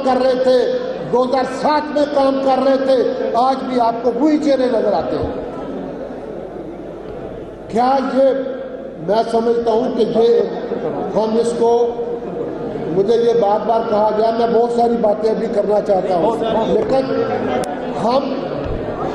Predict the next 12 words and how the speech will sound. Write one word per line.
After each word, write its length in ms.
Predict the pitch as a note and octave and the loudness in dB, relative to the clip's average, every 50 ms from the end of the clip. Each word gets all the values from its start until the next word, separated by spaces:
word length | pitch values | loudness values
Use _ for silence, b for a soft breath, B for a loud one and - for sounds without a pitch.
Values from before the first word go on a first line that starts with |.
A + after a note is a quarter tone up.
| - F3+ | -2 0
ہم 180 | G3+ A#3+ B3+ B3+ - - - - - - A3+ - - - - - - - - - - - D3 - - - - | 0 0 0 -2 -2 -2 -2 -2 -4 -4 -4 -4 -4 -4 -4 -4 -6 -4 -2 -2 -2 -2 -2 -4 -6 -4 0
اس 240 | A#3 A#3+ A#3 A#3 A#3+ - | 0 2 2 2 0 2
کے 120 | B3 A#3 | 2 2
لیے 300 | A#3 A3+ A3 A3 A3+ A3 G#3 G3 F3 D#3 - - - A#3+ G#3+ G3+ - - - - - - - - - - - - - - - - - - - - - - - - - F#3 | 2 2 2 2 2 4 4 2 2 0 -2 -4 -6 -6 -6 -6 -6 -8 -8 -6 -6 -6 -4 -4 -4 -4 -4 -4 -4 -4 -4 -4 -4 -4 -4 -2 -2 -2 -2 -2 0 2
یہ 140 | G3 B3 C4+ C4 C4 | 4 4 4 2 2
جو 180 | C4+ C4 C4+ C4 | 2 2 2 2
ایک 440 | B3 B3 B3+ C4 C4 B3+ B3+ - - | 4 2 2 2 2 0 -2 -4 -2
قاضی 300 | A3 A3+ A3 A3+ A#3 B3 B3 B3+ - | 0 0 0 2 2 0 0 0 2
فائز 260 | A3 B3 C4+ C4+ B3+ | 2 2 2 0 0
عیسیٰ 360 | B3+ A3+ - - A#3 A3+ - | 0 0 0 2 0 0 0
صاحب 180 | - G#3 G#3 G#3 - - - | 0 0 0 0 -2 -4 -4
کی، 100 | F3+ | -4